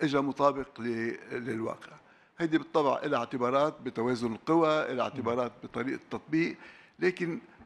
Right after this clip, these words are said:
هل نستطيع اليوم أن نقنع الموارنة أو المسيحيين بصورة عامة أن الطائف لم يأخذ من رئيس جمهورية صلاحيات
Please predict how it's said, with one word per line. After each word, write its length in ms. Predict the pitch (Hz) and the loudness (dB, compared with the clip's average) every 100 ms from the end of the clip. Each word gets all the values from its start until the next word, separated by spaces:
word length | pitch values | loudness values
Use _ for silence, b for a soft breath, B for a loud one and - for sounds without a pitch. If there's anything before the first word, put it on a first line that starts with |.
| _ | _
هل 400 | - 185 220 196 - | 0 2 2 -8 -4
نستطيع 560 | 147 - 151 147 180 | -4 0 0 2 4
اليوم 360 | 139 147 170 160 | 4 4 2 2
أن 160 | 147 165 | 0 0
نقنع 400 | 180 147 131 117 | -2 2 2 2
الموارنة 760 | 117 127 131 156 156 135 123 | 0 4 4 4 2 0 0
أو 120 | 135 | 0
المسيحيين 520 | 143 156 139 147 175 156 | 0 0 -2 -2 0 0
بصورة 320 | 127 147 135 | 2 6 6
عامة 460 | 143 170 135 110 107 B B - | 4 0 0 -2 -6 B B -2
أن 120 | 143 | 0
الطائف 520 | 123 175 131 139 - | 2 4 4 2 0
لم 280 | 143 170 170 | 2 2 4
يأخذ 380 | 180 - 160 139 | 2 2 -4 -2
من 200 | 135 127 | 0 0
رئيس 260 | 139 143 | 0 0
جمهورية 400 | 139 135 147 151 | 2 2 2 2
صلاحيات 680 | 135 139 131 127 147 156 135 | 2 2 2 0 0 2 0